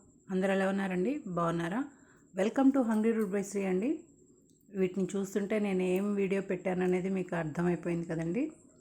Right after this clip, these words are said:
చాలా టేస్టీగా ఉంటాయి. పిల్లలకి, పెద్దలకి, చాలామందికి, అందరికీ బాగా ఇష్టం ఆలు సమోసా అండి. అయితే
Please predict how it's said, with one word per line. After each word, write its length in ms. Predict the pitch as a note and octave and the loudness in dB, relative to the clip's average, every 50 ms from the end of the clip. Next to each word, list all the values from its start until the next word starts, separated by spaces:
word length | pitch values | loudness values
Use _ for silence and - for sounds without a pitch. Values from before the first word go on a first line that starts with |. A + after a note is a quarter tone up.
| - - - - - - - - - - | -20 -20 -20 -20 -20 -20 -14 -12 -6 -4
చాలా 360 | F#3+ E3 E3 E3 E3+ F#3 F#3+ G3 | 0 0 2 2 2 2 0 0
టేస్టీగా 560 | F#3+ - F#3 F3+ F3 - - G3 F3+ F3 F3+ | 0 0 0 0 0 -2 -2 -2 0 0 0
ఉంటాయి. 400 | F3 E3 D#3+ D#3 E3+ F3+ B3 - - - - - - - - | 0 0 0 -2 -4 -4 -6 -8 -12 -20 -20 -20 -20 -8 -6
పిల్లలకి, 440 | G3 E3+ F3+ F#3 F#3 F#3 F3+ - F#3 | -2 0 2 2 2 0 0 -2 -2
పెద్దలకి, 600 | F3+ - - E3+ D#3 D3+ F3 F3 F3 F3 - F3+ F3 - - | -2 -2 -4 -4 -2 -2 0 -2 -2 -2 -4 -8 -8 -8 -6
చాలామందికి, 640 | F3 D#3+ E3 E3 F3+ F#3+ F#3 F3+ F3 E3+ D#3+ - G3+ | -4 -2 -2 -2 -2 -2 0 -2 -2 -2 -4 -6 -8
అందరికీ 500 | F#3+ E3+ E3 F3+ F#3 G3+ G3 G3 - F#3 | -6 -2 0 0 0 0 0 -2 -4 -6
బాగా 420 | D3+ D3+ D#3 D#3 D#3 E3 F3+ F3+ F#3+ | -6 -4 -4 -2 -2 0 0 0 0
ఇష్టం 420 | F3+ - - - - E3+ A#3 C4+ - - - - - - - - - - - | 0 -2 -4 -4 -4 -4 -4 -4 -6 -12 -20 -20 -20 -20 -20 -20 -18 -10 -2
ఆలు 200 | F3 E3 F3 F#3 | 0 2 2 2
సమోసా 420 | F3+ F#3 E3+ E3+ E3+ D#3+ - F3 | 2 0 0 0 -2 -2 -2 -2
అండి. 320 | D#3+ D#3+ D#3 D#3 G3+ C4+ C#4 - - - - - - - - - - - | 0 0 0 0 0 -2 -4 -8 -14 -20 -20 -20 -20 -20 -20 -20 -14 -10
అయితే 420 | E3+ D#3+ D#3+ - A3 D4+ F4+ - | -10 -6 -4 -2 -2 -2 -2 -6